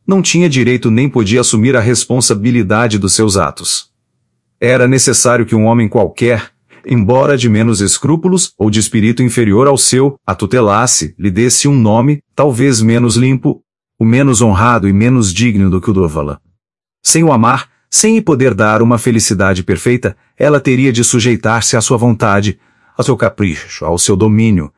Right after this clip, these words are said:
sacrificando a alma no exercício de mentirosos deveres.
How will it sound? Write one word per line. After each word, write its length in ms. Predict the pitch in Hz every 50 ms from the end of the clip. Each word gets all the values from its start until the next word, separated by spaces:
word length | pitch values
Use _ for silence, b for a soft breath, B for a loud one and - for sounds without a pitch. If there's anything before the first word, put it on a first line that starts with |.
| _ _ _ _
sacrificando 680 | - - - 117 - 135 131 - 120 - 131 127 117 113
a 80 | 104 104
alma 320 | 101 113 120 110 104 95
no 120 | 95 95
exercício 640 | 104 95 113 110 90 - - 123 120 104 - - 98
de 120 | 87 98
mentirosos 600 | 98 104 104 98 - 104 92 95 98 98 87 95
deveres. 640 | 95 113 98 90 92 90 80 80 80 - - - -